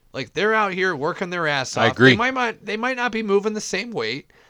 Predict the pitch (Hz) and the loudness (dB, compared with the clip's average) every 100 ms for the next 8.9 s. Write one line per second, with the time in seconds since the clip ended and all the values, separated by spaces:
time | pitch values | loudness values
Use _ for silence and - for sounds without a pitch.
0 | _ - 131 143 135 143 143 143 120 135 | _ -12 -6 -4 -4 -4 -4 -6 -6 -8
1 | 151 143 139 151 - 170 151 214 214 123 | -8 -10 -10 -10 -6 -4 0 0 2 2
2 | 117 170 175 107 - _ _ 156 196 220 | 2 0 -2 -4 -10 _ _ -10 -4 -2
3 | - 170 170 - 160 147 117 117 95 - | -2 -2 -4 -2 -2 -2 -6 -8 -10 -16
4 | _ _ 117 151 147 220 220 220 220 196 | _ _ 4 6 6 2 2 -2 0 2
5 | 190 196 170 185 170 147 156 151 190 175 | 2 0 -2 -2 -4 -6 -2 0 0 -2
6 | 117 107 104 104 - 110 92 - 104 120 | -6 -6 -8 -10 -12 -14 -14 -14 -8 -6
7 | 110 _ - - - - 156 139 131 160 | -6 _ -20 -20 -20 -6 -4 -4 -4 -2
8 | 147 - - 123 190 170 160 160 | -2 -2 -8 -4 -2 -2 -4 -4